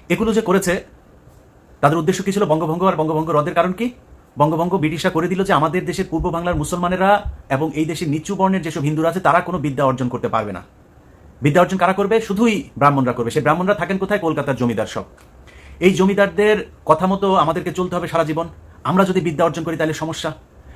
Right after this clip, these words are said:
এই কারণে তারা চায় না আমাদের বঙ্গভঙ্গ আলাদা প্রভিন্স হোক এবং সেই প্রভিন্সের ভেতরে আপনার,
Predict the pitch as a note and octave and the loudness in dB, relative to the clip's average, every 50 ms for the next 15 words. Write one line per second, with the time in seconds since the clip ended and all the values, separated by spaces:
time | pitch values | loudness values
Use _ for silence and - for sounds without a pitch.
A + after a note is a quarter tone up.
0 | - - - - - - - - - - F#3+ G3 A3+ A#3 A3+ G#3+ G3+ F#3 F#3+ F#3+ | -20 -20 -20 -20 -20 -20 -20 -16 -4 0 2 4 6 4 4 4 4 4 4 4
1 | F#3 F3+ D#3+ F3+ F#3+ G3+ G#3 F3 F3 F3+ F3+ C#3+ C#3 D#3 D#3+ F3+ D#3+ F3+ F#3 G3 | 4 2 2 4 4 4 2 2 0 0 -2 0 0 -2 -2 -2 -4 0 2 4
2 | D#3+ E3 E3+ E3+ F#3 - - D#3+ D#3+ F#3 G3 F#3+ - G3+ G3 F#3 F3+ F#3 F#3 - | 4 4 4 2 -2 -2 -2 -2 0 0 -2 -2 -2 -2 -2 -2 -2 -4 -4 -4
3 | - E3 F#3 F3+ D#3 D#3 D#3+ F#3 F#3+ F#3 G3 F#3 E3 E3+ F3+ F3 E3+ D3+ C#3+ - | -4 -4 -2 0 0 0 2 0 0 -2 -2 -4 -4 -2 -2 0 2 2 2 2
4 | - E3 D#3 D3 | 2 0 0 0